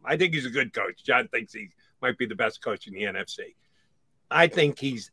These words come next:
actually put himself in a precarious position this year with the way he's handled the whole quarterback situation. I get they wanna move on to Trey Lance. That's their call. They use the number three pick in the draft. You gotta give him a shot at some time.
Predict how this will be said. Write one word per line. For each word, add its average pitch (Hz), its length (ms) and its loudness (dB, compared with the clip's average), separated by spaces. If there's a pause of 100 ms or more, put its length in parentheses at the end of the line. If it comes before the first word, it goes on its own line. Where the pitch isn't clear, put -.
actually 143 460 4
put 127 240 2
himself 120 420 -2
in 120 80 -2
a 110 40 0
precarious 123 640 0
position 160 520 2
this 139 200 -8
year 131 220 0 (300)
with 190 180 4
the 196 80 10
way 175 180 12
he's 165 140 2
handled 147 340 8
the 123 60 2
whole 127 160 6
quarterback 117 720 2
situation. 98 600 -6 (360)
I 190 120 12
get 151 240 10
they 170 140 8
wanna 233 260 12
move 254 200 8
on 254 160 12
to 202 80 -2
Trey 233 240 10
Lance. 240 300 8
That's 214 200 4
their 202 140 6
call. 247 400 4 (220)
They 190 80 4
use 233 240 6
the 220 60 8
number 214 240 6
three 226 180 4
pick 214 220 2
in 214 80 4
the 190 80 6
draft. 208 280 8
You 170 140 0
gotta 240 180 6
give 208 140 4
him 175 80 4
a - 40 -12
shot 208 260 4
at 170 140 -4
some 233 200 4
time. 175 220 4